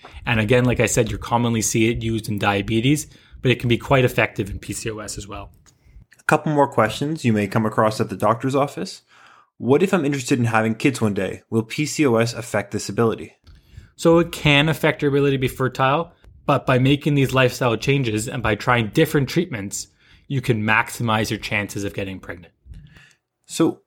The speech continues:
Speaker 2: what can I do to increase my chance of having kids if I'm interested in that right now?
Speaker 1: So like we talked about first, the most important factor is weight loss and exercise,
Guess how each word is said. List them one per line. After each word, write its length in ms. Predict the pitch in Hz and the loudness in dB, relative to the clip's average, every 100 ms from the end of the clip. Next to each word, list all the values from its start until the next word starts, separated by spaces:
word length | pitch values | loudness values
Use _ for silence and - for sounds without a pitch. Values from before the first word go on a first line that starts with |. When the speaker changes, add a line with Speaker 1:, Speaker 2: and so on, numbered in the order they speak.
| _ | _
Speaker 2:
what 200 | 147 185 | 0 0
can 140 | - 226 | 2 0
I 100 | 196 | 0
do 480 | 151 170 160 147 - | 0 4 4 2 -4
to 180 | - - | -8 -2
increase 380 | 151 151 156 127 | -2 2 0 2
my 140 | 123 | 2
chance 300 | 120 117 104 | 2 0 -2
of 80 | 104 | 0
having 260 | 110 104 104 | 0 0 -2
kids 340 | - 101 98 | -4 -4 -4
if 160 | 113 107 | -4 -2
I'm 160 | 107 | 0
interested 440 | 107 101 104 110 - | 0 -2 -4 -4 -4
in 160 | 101 | -4
that 300 | 98 90 - _ 107 | -4 -4 -8 _ -4
right 240 | 107 98 | -2 -2
now? 280 | 107 95 - _ _ _ _ _ - | -2 -2 -6 _ _ _ _ _ -16
Speaker 1:
So 180 | - 170 | 0 4
like 200 | 151 180 | 4 4
we 80 | 208 | 2
talked 280 | - 156 - | 2 0 2
about 160 | 127 | 0
first, 300 | - 123 113 | 2 2 2
the 80 | 127 | 2
most 420 | 117 120 151 156 | 2 4 4 2
important 580 | - 127 113 131 123 123 | -2 -2 -2 2 2 2
factor 540 | - 113 104 - 117 113 | 0 0 0 -2 -6 -6
is 140 | 98 | -6
weight 280 | 98 113 85 | -2 -2 -2
loss 360 | 113 107 104 | -2 -2 -2
and 100 | 95 | -6
exercise, 720 | 104 - - - 110 98 98 | -10 -12 -12 -8 -8 -8 -10